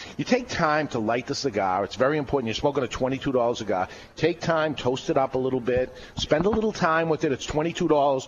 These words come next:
We're gonna smoke the cigar for an hour anyway. So, uh, let's enjoy every second of it. Let's do it right the first time. You cut it right. You light it right. You take time. You enjoy the finer things in life. We're gonna have champagne because this is what Winston Churchill liked, this particular kind of champagne.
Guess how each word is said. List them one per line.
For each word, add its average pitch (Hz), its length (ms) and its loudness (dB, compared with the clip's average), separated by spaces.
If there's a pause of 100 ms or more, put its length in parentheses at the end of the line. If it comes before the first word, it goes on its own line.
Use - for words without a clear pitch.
(200)
We're 110 100 -4
gonna 123 120 0
smoke 147 300 0
the 165 100 -2
cigar 135 360 0
for 131 160 -2
an 117 60 -2
hour 127 440 2
anyway. 131 600 0 (340)
So, 117 440 2
uh, 117 120 2
let's 131 220 0
enjoy 139 320 0
every 131 220 0
second 170 420 2
of 123 140 0
it. - 100 -2
Let's 120 160 -2
do 131 200 2
it - 60 -6
right 127 240 0
the 135 120 -4
first 135 280 0
time. 113 300 0 (180)
You - 140 -4
cut 131 240 2
it 139 140 0
right. 127 340 2
You 92 80 -2
light 117 240 2
it 131 60 0
right. 120 260 0
You - 140 -14
take 147 260 -4
time. 147 420 0 (220)
You 151 160 2
enjoy 156 320 4
the 156 80 0
finer 143 320 0
things 123 240 -4
in 135 60 -2
life. 139 180 2 (200)
We're 151 80 -2
gonna 175 120 2
have 107 140 0
champagne 135 600 0
because 113 340 -2
this 120 160 -2
is 120 60 -2
what 117 180 0
Winston 117 320 0
Churchill 120 400 0
liked, 95 400 0
this 143 180 2
particular 127 460 -2
kind 120 280 0
of 104 60 -4
champagne. 107 640 -2